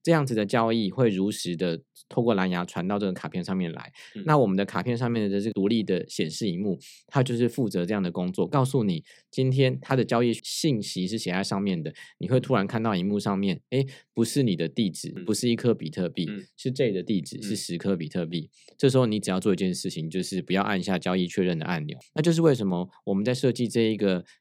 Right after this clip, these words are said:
Speaker 1: 硬体钱包的时候，有一个独立的荧幕跟一个必须要实体触控的按钮，甚至你要按两次来去进行确认，
Speaker 2: 嗯。
Speaker 1: 因为我们也不相信手机是绝对安全的，A P P是安全，甚至蓝牙是安全。
Speaker 2: 目前看起来，相信现在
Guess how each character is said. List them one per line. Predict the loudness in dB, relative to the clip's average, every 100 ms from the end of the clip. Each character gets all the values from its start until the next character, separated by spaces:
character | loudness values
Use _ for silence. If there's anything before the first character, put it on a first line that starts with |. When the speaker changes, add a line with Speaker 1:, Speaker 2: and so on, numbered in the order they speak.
| _
Speaker 1:
硬 | 0
体 | 0
钱 | 0 0
包 | 0 0
的 |
时 | 0
候， | 0 0 -2 -16 -20 -4
有 | 4
一 | 6
个 |
独 | 6 4 4
立 | 4
的 | 4 2
荧 | 2
幕 | 0 0 0
跟 | 0 0
一 | 0
个 | 0 -2 -4 _ -4
必 | -4
须 | 0
要 | 2 2
实 | 2 -4
体 | -4
触 | -8 0 0
控 | 2 -2
的 | 0
按 | 0 0
钮， | -2
甚 | -2 -4
至 | -4
你 | -4
要 | -4
按 | 0
两 | -2 -2
次 | -6 -4 -4 -8 _ -8
来 | -6
去 | -6
进 | -4 -4
行 | -4 -6
确 | 0 0
认， | 2 -2
Speaker 2:
嗯。 | -2
Speaker 1:
因 | 2
为 | 4 2 0 -4
我 | 0
们 | 0
也 |
不 | 0
相 | 0 -2
信 | -2 -2
手 | -2
机 | -4 -4
是 | -4 -4
绝 | -2 2
对 | 2
安 | 0
全 | -2 -6
的 | -4
，A | -4
P | -2
P | 0 0
是 |
安 | 0 -2
全， | -2 -6
甚 | -6
至 | -2
蓝 | -2 -2
牙 | -4 -4
是 | -4
安 | -6
全。 | -6 -10 -12
Speaker 2:
目 | -2 0
前 | 2 0
看 | 0
起 | 0
来， | 2 2 -2 -6 -6
相 | 0 0
信 | 2
现 | 2
在 | 2 2